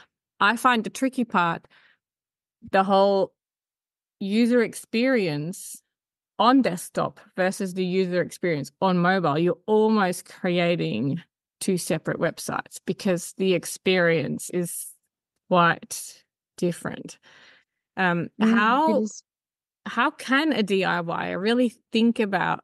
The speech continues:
Speaker 1: this user experience? Because I feel like when,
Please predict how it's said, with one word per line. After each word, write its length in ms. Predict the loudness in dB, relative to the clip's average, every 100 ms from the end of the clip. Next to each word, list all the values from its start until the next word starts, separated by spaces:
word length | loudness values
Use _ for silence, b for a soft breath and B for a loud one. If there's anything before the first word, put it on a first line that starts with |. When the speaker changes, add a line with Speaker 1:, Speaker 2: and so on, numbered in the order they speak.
| _
Speaker 1:
this 300 | -6 -6 -6
user 420 | -6 -2 -2 -2 -4
experience? 800 | -6 -6 -2 0 -2 -6 -10
Because 600 | -8 -2 0 0 -2 -8 -8 0
I 180 | 0
feel 300 | 0 2 2
like 300 | 4 0 -4 _ _ _ _ _ -10
when, 540 | -4 -2 0 -2 -4